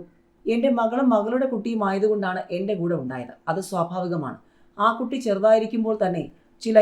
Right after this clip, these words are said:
എക്സിബിഷനുകളിൽ പോകുമ്പോൾ ഞാൻ എടുത്തു നടന്നത് നിങ്ങൾ കണ്ടതല്ലേ. വിഴിഞ്ഞത്തേക്ക് പോയത് അവിടുത്തെ കാര്യങ്ങൾ കാണാനാണ്. ചിലർ ഉന്നയിച്ചത് ഈ കാറിൽ വരണമായിരുന്നു എന്നാണ്. ഞാൻ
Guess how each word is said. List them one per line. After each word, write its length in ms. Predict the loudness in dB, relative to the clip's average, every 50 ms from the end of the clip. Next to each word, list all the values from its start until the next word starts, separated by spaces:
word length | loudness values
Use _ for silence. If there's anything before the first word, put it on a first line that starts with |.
| 8
എക്സിബിഷനുകളിൽ 720 | 6 2 -2 -2 0 0 0 -2 -2 -2 -2 0 0 -2 -2 -4
പോകുമ്പോൾ 380 | -4 -2 -2 -2 -2 -2 -2 -4 -8 -12 -18 _ _ _ -4 -2
ഞാൻ 160 | 0 0 2
എടുത്തു 320 | 2 2 2 0 0 0
നടന്നത് 380 | 0 0 0 0 -2 -4 -4 -4 -4
നിങ്ങൾ 220 | -4 -4 -4 -4 -4 -6
കണ്ടതല്ലേ. 400 | -6 -6 -6 -8 -8 -8 -10 -12 -16 _ _ _ _ _ -2 2
വിഴിഞ്ഞത്തേക്ക് 520 | 2 2 4 2 2 0 0 -2 -4 -4
പോയത് 200 | -2 -2 0 0
അവിടുത്തെ 280 | 0 0 -2 -2 -2 -2 0
കാര്യങ്ങൾ 360 | 0 0 0 0 -2 -4 -6 -6 -6
കാണാനാണ്. 500 | -8 -6 -6 -4 -6 -6 -6 -6 -8 -12 -16 -20 -20 -20 -20 _ _ -4
ചിലർ 200 | -2 0 0 0
ഉന്നയിച്ചത് 500 | 0 0 0 0 -2 -2 -2 2 2 2 2 0
ഈ 220 | -4 -4 -4 -6 -6 -6
കാറിൽ 360 | -6 -4 -2 -2 -2 -2 -2
വരണമായിരുന്നു 640 | -2 -2 -2 -2 -2 -2 -2 0 0 0 -2 -2 -4 -6
എന്നാണ്. 240 | -6 -8 -10 -12 -12 -16 -20 -20 -18 -18 -18 -18 -20 -20 -14 -6 -2 0
ഞാൻ 180 | 2 2 2